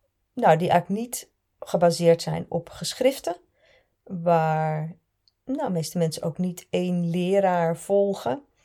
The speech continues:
en waar dus een behoorlijke vrijheid eigenlijk is in,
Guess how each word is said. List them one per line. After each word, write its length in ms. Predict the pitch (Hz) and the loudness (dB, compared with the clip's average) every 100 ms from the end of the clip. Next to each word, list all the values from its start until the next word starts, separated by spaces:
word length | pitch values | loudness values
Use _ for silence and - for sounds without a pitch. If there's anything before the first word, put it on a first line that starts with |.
| _ _ _ _ _ - | _ _ _ _ _ -2
en 140 | 185 | 0
waar 180 | 180 175 | 4 4
dus 140 | 170 160 | 2 -2
een 100 | 156 | -2
behoorlijke 440 | 160 202 208 180 | 0 0 0 -4
vrijheid 720 | - 160 156 160 156 147 - | -4 2 2 2 0 -6 -8
eigenlijk 460 | - 170 - 165 - | -8 -8 -8 -12 -8
is 360 | 170 165 - | -8 -8 -8
in, 400 | - 165 160 156 | -6 -4 -2 -4